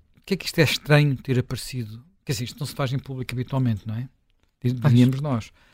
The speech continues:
Speaker 1: Admitir que uma ofensiva, não, o chefe militar vir dizer, "Epá, a ofensiva não está a correr como nós esperaríamos e nós precisamos que nos deem isto, aquilo ou aquilo outro." Há uma parte disto que é público. Curiosamente,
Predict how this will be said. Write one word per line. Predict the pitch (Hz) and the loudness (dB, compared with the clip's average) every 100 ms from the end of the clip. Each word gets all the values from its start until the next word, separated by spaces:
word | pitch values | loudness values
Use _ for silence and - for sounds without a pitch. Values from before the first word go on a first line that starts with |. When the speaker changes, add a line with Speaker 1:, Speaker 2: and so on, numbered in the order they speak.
| _ _ _ 120 | _ _ _ -10
Speaker 1:
Admitir | 113 127 123 147 123 - | -2 -2 0 0 0 -2
que | - 120 113 | -2 0 0
uma | 107 113 110 107 113 117 | 0 -2 -2 -4 -10 -14
ofensiva, | - 123 110 - 127 | -6 -4 -2 -2 0
não, | 117 113 | 0 -2
o | 131 _ _ _ _ | -8 _ _ _ _
chefe | - 139 - | 2 4 4
militar | 127 143 127 | 0 0 -4
vir | 120 | -6
dizer, | 101 135 123 139 | -4 -2 -2 -4
"Epá, | 120 131 113 | -12 -10 -10
a | |
ofensiva | 104 - 120 127 | -12 -14 -12 -4
não | 123 117 | -2 -2
está | - 120 | -4 -6
a | |
correr | - - 127 | -6 -4 -4
como | 117 117 | 4 4
nós | 110 | 4
esperaríamos | - 123 117 117 113 98 101 - _ _ _ - - - | 2 4 6 6 6 2 -8 -18 _ _ _ -20 -20 -12
e | 127 | -6
nós | 123 | -4
precisamos | - - 131 120 120 - | -6 -14 -10 -6 -6 -6
que | - | -6
nos | 123 110 | -4 -2
deem | 120 113 | -2 -2
isto, | 110 - | -6 -10
aquilo | 107 120 123 | -16 -10 -8
ou | |
aquilo | - 151 | 2 6
outro." | 156 - - _ _ _ _ _ _ - | 6 4 -16 _ _ _ _ _ _ -2
Há | |
uma | 127 117 | 0 2
parte | 151 113 - | 2 0 -2
disto | 123 - - | -10 -10 -16
que | |
é | 113 | -12
público. | - 190 202 202 - _ _ - | -2 -2 -2 -8 -12 _ _ -2
Curiosamente, | 165 160 127 147 127 - | 2 2 2 0 0 -2